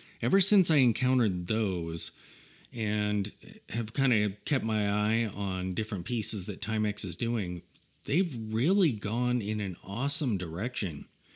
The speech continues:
And the particular piece that Nick and I were tripping on was the Timex Q cushion case, which is super affordable. It's under two hundred dollars,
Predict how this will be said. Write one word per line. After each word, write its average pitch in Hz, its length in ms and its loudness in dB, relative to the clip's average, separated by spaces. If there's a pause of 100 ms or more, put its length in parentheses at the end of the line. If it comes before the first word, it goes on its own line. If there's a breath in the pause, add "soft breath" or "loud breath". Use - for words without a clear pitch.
(120 soft breath)
And 110 160 4
the 107 60 2
particular 120 560 2
piece 123 400 2
that 98 160 0
Nick 120 200 0
and 107 80 0
I 104 80 0
were 98 140 0
tripping 160 400 0
on 98 380 0
was 98 320 0
the 107 260 -2
Timex 123 640 0
Q 120 360 2
cushion 117 680 0
case, - 580 -8 (800 loud breath)
which 113 240 0
is 101 160 0
super 170 500 4
affordable. 104 640 -2
It's 90 140 -4
under 127 240 2
two 123 220 -2
hundred 107 280 -2
dollars, 87 640 -4